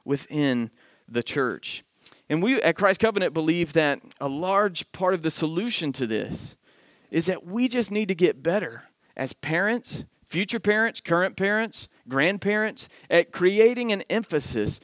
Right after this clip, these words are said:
of worshiping the one true and living God in the home. We think that is theologically true, but we also think that it's true of what it means to be human, and so we'll talk more about that later.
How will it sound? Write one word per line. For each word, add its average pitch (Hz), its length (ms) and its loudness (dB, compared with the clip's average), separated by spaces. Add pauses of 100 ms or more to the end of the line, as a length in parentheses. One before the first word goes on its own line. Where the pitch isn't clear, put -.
(140)
of 131 260 -2
worshiping 147 680 0
the 117 80 0
one 156 300 -6
true 165 400 -2
and 127 160 -2
living 165 340 0
God 123 440 0 (360)
in 123 380 2 (300)
the 123 160 -2
home. 131 380 -4
We 110 80 -4
think 143 240 -4
that 135 120 2
is 123 140 0
theologically 180 600 2
true, 190 320 0
but 165 140 -6
we 156 120 0
also 170 260 0
think 160 280 -2
that 151 100 -2
it's 151 140 -4
true 135 380 -4 (240)
of 127 160 -4
what 160 140 4
it - 80 -8
means 139 280 0
to 139 100 -4
be 123 140 -2
human, 156 320 -2
and 113 120 -4
so 123 160 -4
we'll 131 120 0
talk 151 240 -2
more 120 360 -4 (420)
about 117 440 -2
that 104 200 -4
later. 117 380 -2